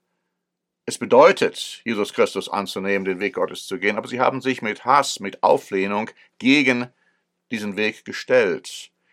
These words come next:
und sind zu dem Punkt gelangt, wo sie nicht mehr bereuen können, weil sie nicht mehr bereuen wollen. Sie werden ebenfalls auferweckt werden zu physischem Leben, um dann in dem feurigen Pfuhl verbrannt zu werden, ausgelöscht zu werden. Ihre Existenz wird dann aufhören.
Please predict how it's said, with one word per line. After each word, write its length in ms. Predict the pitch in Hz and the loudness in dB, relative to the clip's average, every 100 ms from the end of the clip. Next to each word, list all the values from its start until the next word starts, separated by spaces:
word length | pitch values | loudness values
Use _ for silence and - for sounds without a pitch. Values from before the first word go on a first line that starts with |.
| _ | _
und 160 | 95 - | -14 -12
sind 320 | - 139 135 | 0 0 2
zu 100 | 139 | 0
dem 120 | 123 | 0
Punkt 340 | - 156 139 - | -2 -6 -6 -4
gelangt, 760 | 110 131 92 - - - - _ _ _ | 2 2 2 -4 -14 -14 -16 _ _ _
wo 160 | 117 120 | -2 0
sie 240 | 117 117 | 0 -2
nicht 260 | 113 131 - | -4 -6 -4
mehr 280 | 113 113 113 | -2 -2 0
bereuen 600 | 104 98 123 117 110 110 | 0 4 4 4 0 -8
können, 460 | - 175 139 76 64 _ - | -4 -2 -2 -4 -12 _ -20
weil 300 | - 101 101 - | -4 -2 -2 -14
sie 360 | - 110 104 - | -8 -6 -6 -8
nicht 260 | 107 - | -8 -8
mehr 320 | 92 95 92 _ | -6 -6 -6 _
bereuen 460 | - 85 85 87 95 | -4 -4 -4 -8 -12
wollen. 420 | 98 123 110 85 - _ _ _ _ _ _ _ _ | -4 -2 -2 -4 -10 _ _ _ _ _ _ _ _
Sie 160 | - 120 | -8 0
werden 180 | 165 185 | 0 0
ebenfalls 460 | - 180 - 98 | -4 -4 0 2
auferweckt 440 | - 101 92 92 - | 2 2 2 -2 -2
werden 200 | 104 101 | -2 -2
zu 100 | 101 | -8
physischem 400 | - 110 - 101 | -8 -8 -8 -4
Leben, 300 | 117 131 170 _ | -2 -2 -4 _
um 180 | - 127 | -6 0
dann 240 | 113 113 113 | 2 2 0
in 160 | 110 | -4
dem 160 | 107 98 | -4 -4
feurigen 400 | - 104 113 104 | -2 0 -2 -8
Pfuhl 540 | - 131 110 87 71 _ _ _ _ | -8 -4 -2 -2 -6 _ _ _ _
verbrannt 460 | 110 90 101 104 | -4 0 -2 -2
zu 160 | - 82 | -8 -6
werden, 260 | 85 87 | -6 -4
ausgelöscht 680 | - 117 123 - 85 85 - | 2 2 2 -4 -6 -6 -8
zu 160 | - 80 | -14 -10
werden. 200 | 80 78 | -10 -8
Ihre 140 | - | 0
Existenz 760 | 101 - 101 - 113 98 - - | 0 0 -10 -2 -2 -2 -8 -8
wird 160 | 98 95 | -6 -4
dann 160 | 95 - | -4 0
aufhören. 540 | 104 - 87 80 78 | 0 0 -8 -10 -10